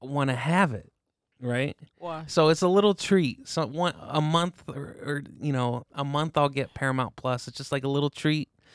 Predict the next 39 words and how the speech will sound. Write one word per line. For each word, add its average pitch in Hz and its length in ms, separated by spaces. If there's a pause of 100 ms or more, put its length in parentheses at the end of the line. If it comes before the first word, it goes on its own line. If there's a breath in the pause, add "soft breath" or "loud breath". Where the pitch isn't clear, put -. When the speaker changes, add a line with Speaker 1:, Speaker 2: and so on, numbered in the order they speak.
(400 loud breath)
Speaker 1:
And 123 140
then 123 120
I 117 100
just - 380 (360 soft breath)
scarf 120 440
down 107 260
the 90 100 (340)
John 98 260
Taffer. - 400 (880 soft breath)
And 110 280
the 120 240
reason 123 340
I 113 100
was 107 140
watching 110 400
Nathan 107 300
For 98 160
You 107 280
is 95 160
because 98 440
the 101 100
Paramount 95 420
Plus - 280
ran 98 200
out, 131 280 (280 loud breath)
and 107 160
I 104 120
had 110 180
the 113 80
willpower. 123 500
I 101 120
said, 107 260
"No, 139 300
I'm 135 120
not 131 220
getting 127 220
the 113 80
Paramount 113 400
Plus. 117 420